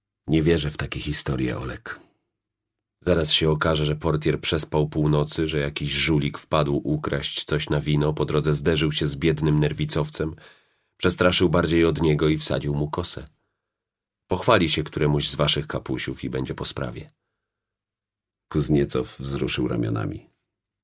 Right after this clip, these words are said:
Szacki wierzył w to, co powiedział Olegowi, ale czuł narastającą ciekawość, kiedy weszli przez drzwi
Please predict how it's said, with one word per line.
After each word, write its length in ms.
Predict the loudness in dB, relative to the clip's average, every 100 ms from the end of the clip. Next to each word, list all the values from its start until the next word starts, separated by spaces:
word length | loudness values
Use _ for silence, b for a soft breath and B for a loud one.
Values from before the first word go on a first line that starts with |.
| _ _
Szacki 400 | -2 0 0 2
wierzył 380 | 4 2 0 -6
w 80 |
to, 120 | -6 -6
co 140 | -6
powiedział 440 | -6 -4 -2 -2
Olegowi, 480 | -2 0 0 0 0
ale 200 | 0 -2
czuł 220 | 0 2
narastającą 720 | 2 0 -2 -2 -2 -2 -4 -4
ciekawość, 640 | -6 -2 -4 -4 -10 -8
kiedy 220 | -6 -4
weszli 340 | -4 -4 -4 -6
przez 300 | -4 -6 -6
drzwi 420 | -6 -4 -6